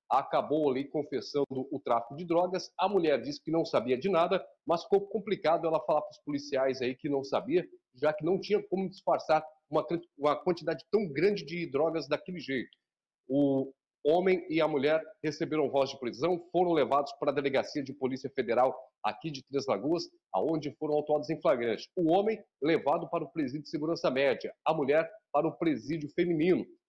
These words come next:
As duas crianças, filhos do casal, tiveram que ser entregues para o Conselho Tutelar, que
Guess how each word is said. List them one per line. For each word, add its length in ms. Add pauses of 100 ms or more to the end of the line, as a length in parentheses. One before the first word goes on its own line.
As 240 (120)
duas 340
crianças, 800
filhos 400
do 100
casal, 480 (340)
tiveram 360
que 80
ser 160
entregues 440
para 200
o 40
Conselho 520
Tutelar, 480 (280)
que 280